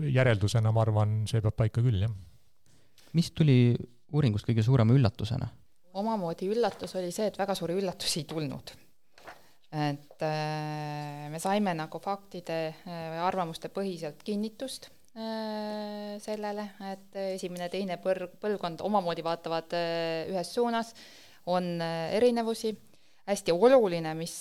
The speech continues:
Speaker 3: äh, välja koorus, et, äh, noh, põlvkonnavahetuse teema on, äh, pereettevõtete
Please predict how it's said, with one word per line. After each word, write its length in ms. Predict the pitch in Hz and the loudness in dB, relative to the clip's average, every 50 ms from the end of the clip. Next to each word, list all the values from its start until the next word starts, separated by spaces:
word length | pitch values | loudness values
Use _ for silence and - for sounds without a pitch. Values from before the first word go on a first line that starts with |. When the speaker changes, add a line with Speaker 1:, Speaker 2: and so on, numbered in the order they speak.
| - 180 | -4 -2
Speaker 3:
äh, 480 | 180 180 175 175 175 175 170 170 170 170 | -2 0 0 0 0 0 -2 -2 -2 -2
välja 260 | 190 214 226 220 196 170 | 0 0 0 0 -2 0
koorus, 460 | - 185 180 180 180 175 175 - - - 175 | 2 2 2 4 2 0 -2 -4 -6 -10 -10
et, 300 | 170 165 - - - 185 | -10 -12 -14 -12 -8 -4
äh, 680 | 185 180 175 175 175 170 170 170 170 170 170 170 170 165 170 | -4 -2 -2 -2 -4 -4 -4 -4 -4 -6 -6 -6 -8 -8 -10
noh, 80 | 175 - | -10 -6
põlvkonnavahetuse 880 | - 214 208 190 190 190 180 175 170 190 214 214 202 - - 175 - 170 | -4 -4 -4 -2 -4 -4 -4 -2 -2 -2 0 0 -2 -2 -4 -6 -4 -2
teema 380 | - 196 208 220 214 202 180 175 | 0 0 0 0 0 0 -2 -2
on, 140 | 175 170 170 170 | -4 -4 -6 -6
äh, 200 | 170 170 170 170 | -6 -6 -6 -4
pereettevõtete 1160 | 190 196 202 190 185 185 - - 170 180 190 190 190 - - - 175 170 170 - - - 175 | -2 0 0 0 0 -2 -4 -6 -2 -2 -2 -2 -4 -8 -12 -8 -8 -8 -8 -10 -10 -6 -4